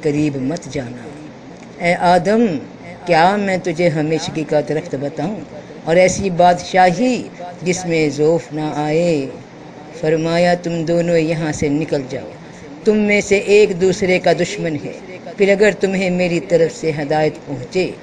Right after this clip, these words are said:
फिर जो मेरी हदायत पर चलेगा तो गुमराह नहीं होगा और ना तकलीफ़ उठाएगा।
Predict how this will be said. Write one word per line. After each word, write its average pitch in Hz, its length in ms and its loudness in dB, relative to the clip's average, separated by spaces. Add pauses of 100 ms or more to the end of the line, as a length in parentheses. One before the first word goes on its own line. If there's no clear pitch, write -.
(340)
फिर 214 340 4 (200)
जो 202 160 2
मेरी 196 280 2
हदायत 165 440 2 (120)
पर 147 100 -2
चलेगा 151 420 -2 (460)
तो 226 120 4
गुमराह 170 520 2
नहीं 139 300 -2
होगा 143 360 -2 (360)
और 175 240 6
ना 156 240 -2 (100)
तकलीफ़ 156 600 -6
उठाएगा। 139 540 0